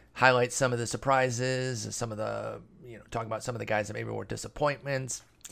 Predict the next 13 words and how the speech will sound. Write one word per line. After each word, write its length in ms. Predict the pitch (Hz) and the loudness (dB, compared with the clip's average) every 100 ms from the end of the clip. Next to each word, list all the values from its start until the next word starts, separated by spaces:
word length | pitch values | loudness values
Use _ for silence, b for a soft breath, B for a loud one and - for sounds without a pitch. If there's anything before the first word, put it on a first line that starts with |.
| B B 131 | B B 6
And 100 | 147 | 8
I 20 | |
say 140 | 190 | 8
one 240 | 175 170 143 | 10 10 10
through 140 | 165 | 6
whatever 320 | 156 139 135 | 8 8 6
'cause 180 | 139 120 | 2 2
it's 80 | 113 | 2
gonna 160 | 131 | 2
be 40 | 110 | 6
different 340 | 123 117 117 | 6 4 0
by 180 | 110 110 | 4 4
position. 560 | - 107 113 - 117 | 2 -2 0 0 -2